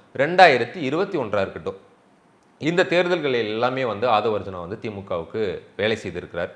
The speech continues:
ஆஹ், ஒன் மைண்ட் இந்தியா அப்படின்னு ஒரு நிறுவனத்தை வச்சு ஒரு தேர்தல் வியூக நிறுவனமா அதை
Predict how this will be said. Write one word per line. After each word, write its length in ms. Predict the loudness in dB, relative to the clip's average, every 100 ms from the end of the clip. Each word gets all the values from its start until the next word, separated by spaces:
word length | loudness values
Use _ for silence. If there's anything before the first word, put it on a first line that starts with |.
| -16 -20 -16 -2
ஆஹ், 440 | 0 2 0 0
ஒன் 220 | 0 2
மைண்ட் 260 | 0 0 0
இந்தியா 460 | -2 2 4 4 2
அப்படின்னு 300 | -6 -4 -6
ஒரு 260 | -4 -6 -6
நிறுவனத்தை 420 | -6 -4 -6 -6
வச்சு 400 | -8 -8 -10 -10 -6
ஒரு 480 | -2 0 -2 -4 -4
தேர்தல் 360 | -2 0 0 -2
வியூக 360 | -2 -2 2 4 4 0 -10 -20 -12
நிறுவனமா 460 | -4 -2 -2 -2 -2
அதை 180 | -2